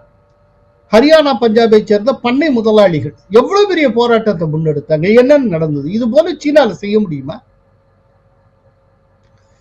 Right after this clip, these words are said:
ஒருத்தர் ஒரு ப்ராஜெக்டையோ ஒரு விஷயத்தையோ எதிர்த்து கோர்ட்ல போய் ஸ்டே வாங்க முடியுமா? சீனால இருக்கக்கூடிய அந்த பொலிட்டிக்கல் சிஸ்டம் காரணம். அந்த பொலிட்டிக்கல் சிஸ்டத்தினால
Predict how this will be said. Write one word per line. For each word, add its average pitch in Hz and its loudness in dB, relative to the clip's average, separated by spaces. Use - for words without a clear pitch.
ஒருத்தர் 220 4
ஒரு 214 6
ப்ராஜெக்டையோ 262 0
ஒரு 220 4
விஷயத்தையோ 240 -4
எதிர்த்து 226 -2
கோர்ட்ல 247 -2
போய் 214 -2
ஸ்டே 262 2
வாங்க 220 2
முடியுமா? 139 -8
சீனால 403 2
இருக்கக்கூடிய 262 0
அந்த 247 0
பொலிட்டிக்கல் 359 0
சிஸ்டம் 359 0
காரணம். 131 -2
அந்த 208 0
பொலிட்டிக்கல் 381 2
சிஸ்டத்தினால 220 -2